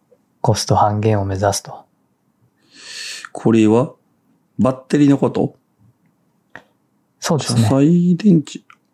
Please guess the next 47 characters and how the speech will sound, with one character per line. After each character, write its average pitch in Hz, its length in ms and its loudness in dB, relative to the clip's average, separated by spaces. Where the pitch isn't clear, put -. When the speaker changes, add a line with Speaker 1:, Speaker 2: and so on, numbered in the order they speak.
Speaker 2:
う 117 60 4
ん。 123 380 2
Speaker 1:
そ 127 260 0
の、 117 400 0
一 208 180 0
点 135 280 0
五 117 120 2
兆 131 300 0
円 127 120 0
の 127 80 0
う 123 60 -2
ち 123 260 0
一 123 180 -6
兆 208 220 2
円 208 120 0
を、 175 320 0
そ 135 140 0
の 117 80 2
電 127 200 4
気 156 80 2
自 135 140 2
動 131 120 2
車 127 140 -2
向 120 120 -2
け 123 100 -2
の 113 100 -2
製 117 200 0
造 120 120 0
ラ 113 120 2
イ 101 60 -4
ン 98 100 -4
を 101 80 -8
増 110 220 0
設 104 260 -2
す - 80 -6
る 113 240 -4
た 117 120 -2
め 117 120 0
に 104 160 -6
充 - 240 -2
て 131 80 -2
る 98 80 2
と。 - 60 0
Speaker 2:
は - 140 -10
い - 40 -6
は - 40 -10
い。 - 60 -16